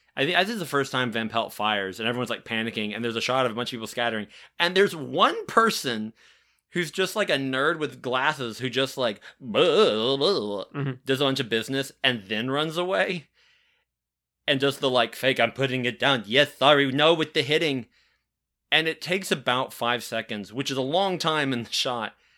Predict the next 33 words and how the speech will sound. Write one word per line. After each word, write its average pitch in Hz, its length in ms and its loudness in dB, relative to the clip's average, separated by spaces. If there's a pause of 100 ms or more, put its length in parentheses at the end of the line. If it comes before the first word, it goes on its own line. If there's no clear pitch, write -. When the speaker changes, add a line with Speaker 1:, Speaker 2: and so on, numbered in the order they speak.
(140)
Speaker 1:
And 135 80 -8
then 151 60 -6
you're 156 100 0
like, 131 180 0
"Why 123 220 2
did, 339 220 2 (280)
was 151 200 -2
that, 330 320 -4 (480)
who 175 100 -2
was 269 300 2
that?" 127 160 -2 (160)
<laughs> 240 200 0 (800)
Speaker 2:
Mm-hmm. 151 200 -6 (120)
Speaker 1:
I 147 80 2
don't 165 120 4
know 160 80 6
why, 143 160 8
but 117 60 0
that 113 120 2
stuck 143 160 0
out 139 160 2
to 139 80 -6
me 131 100 0
as 117 80 -2
a 120 60 -6
kid, 123 240 0
and 104 100 -6
it 90 60 -12
sticks - 260 -8
out 101 180 0
to 90 60 -14
me 87 120 -10
now. 73 260 -12